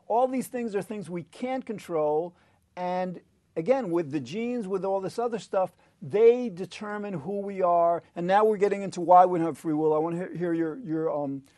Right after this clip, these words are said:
explanation also. And so, like, you know, if our genes and our environment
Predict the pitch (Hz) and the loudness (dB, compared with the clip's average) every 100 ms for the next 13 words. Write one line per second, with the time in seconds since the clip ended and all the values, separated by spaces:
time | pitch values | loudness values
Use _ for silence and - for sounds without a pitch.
0 | _ - 147 - 165 160 165 160 170 - | _ -12 -10 -6 -6 -6 -4 -2 -2 -2
1 | 139 135 - _ _ 185 180 214 202 185 | -4 -4 -8 _ _ -12 -8 2 2 2
2 | - 262 196 156 170 165 147 156 254 262 | -2 -6 -4 -4 -2 -2 -4 -8 -6 -6
3 | 254 254 202 605 190 190 180 175 160 147 | -4 -6 -8 -10 -8 -8 -6 -6 -6 -2
4 | 208 202 196 190 190 180 | -2 -2 -4 -8 -10 -14